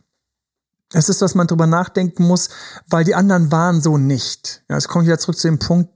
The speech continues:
Faszination des, des Nicht-Fassbaren,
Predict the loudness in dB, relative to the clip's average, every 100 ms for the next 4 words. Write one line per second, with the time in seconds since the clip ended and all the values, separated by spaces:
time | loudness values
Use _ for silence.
0 | -10 -4 -2 -2 -2 -2 -2 0 0 0
1 | -2 -2 -6 -4 -2 -2 -4 -6 -4 -4
2 | -2 -2 -2 -2 -2